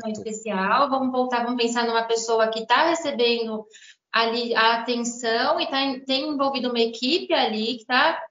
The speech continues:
Speaker 1: Aham.
Speaker 2: utilizando os mesmos procedimentos, utilizando da mesma ci-, da mesma ciência, né? Quais são, pensando de uma forma global e a par-, e a partir da sua vivência com isso, quais são as
Speaker 1: Uhum.
Speaker 2: contribuições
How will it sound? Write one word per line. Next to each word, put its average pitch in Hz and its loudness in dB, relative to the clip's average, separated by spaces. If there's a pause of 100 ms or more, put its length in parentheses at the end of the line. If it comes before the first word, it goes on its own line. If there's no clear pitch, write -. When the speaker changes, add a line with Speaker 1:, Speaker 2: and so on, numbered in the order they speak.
Speaker 1:
Aham. 202 -6
Speaker 2:
utilizando 302 -2
os 277 -4
mesmos 330 2
procedimentos, 233 -4
utilizando 240 -4
da 247 0
mesma 277 -2
ci-, 233 -4
da 208 0
mesma 247 0
ciência, 226 -4
né? 226 0 (560)
Quais 392 0
são, 285 2 (340)
pensando 269 -2
de 262 -4
uma 277 2
forma 277 2
global 269 2
e 247 -4
a 254 0
par-, 262 -2
e 247 -4
a 240 -2
partir 262 -4
da 294 0
sua 294 -2
vivência 311 -4
com 381 -6
isso, 208 -4
quais 285 -2
são 370 -4
as 349 -8
Speaker 1:
Uhum. 208 -10
Speaker 2:
contribuições 277 -4